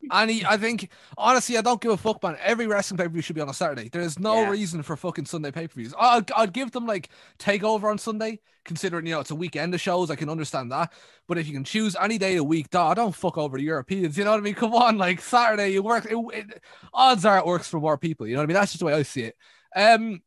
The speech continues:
Speaker 2: match of the night, anyway. Well, kind of.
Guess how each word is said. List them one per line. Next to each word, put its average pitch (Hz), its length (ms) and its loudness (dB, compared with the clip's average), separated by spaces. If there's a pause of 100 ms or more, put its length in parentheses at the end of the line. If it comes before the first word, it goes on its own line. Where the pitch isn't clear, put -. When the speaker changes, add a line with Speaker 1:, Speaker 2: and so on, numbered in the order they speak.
(680)
Speaker 2:
match 220 260 2
of 262 80 -2
the 214 80 -6
night, 180 240 0 (220)
anyway. 156 340 -4 (160)
Well, 170 340 2 (440)
kind 180 260 0
of. 110 100 -10